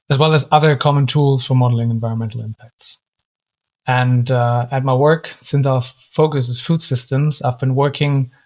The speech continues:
on those environmental impacts in a variety of contexts. Front of package labeling being one of them, but we're also working on other projects. For example, right now we're developing a user-friendly open source online tool to calculate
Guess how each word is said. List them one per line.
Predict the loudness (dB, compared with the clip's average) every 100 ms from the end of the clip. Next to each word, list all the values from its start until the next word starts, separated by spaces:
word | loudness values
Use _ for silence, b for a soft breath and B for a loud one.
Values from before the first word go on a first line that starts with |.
| _
on | -2 0
those | 0 0 -2 -2
environmental | 0 0 0 -2 -4
impacts | -2 -2
in | -2
a | -2
variety | 0 0 -2 -4
of | -6
contexts. | -6 -8 -8 -14 -14 -16 -16 _
Front | -6 -4 -4
of | -2
package | -4 -2 -2
labeling | 0 0 0 0 0 0 -4 _ _ _ 0
being | 2 4
one | 2 2
of | 0 -4
them, | -4 -4 -4
but | -4
we're | -2 0
also | 0 -2
working | -2 -2 -2 0
on | 0 0 -2 -4
other | -6 -6
projects. | -12 -16 -16 -20 -18 -18 _
For | -2
example, | 0 0 0 0 -2 -2 _ -20 -10
right | -2 0 2
now | 2
we're | 2 0
developing | 0 2 0 0 -2
a | 0
user-friendly | 0 2 0 0 -2 0 0 0 -2
open | -2 0
source | 0 0 0 0 0
online | 0 0 -2
tool | -2 0 2 2 0 -6 -10
to |
calculate | 0 0 2 0 0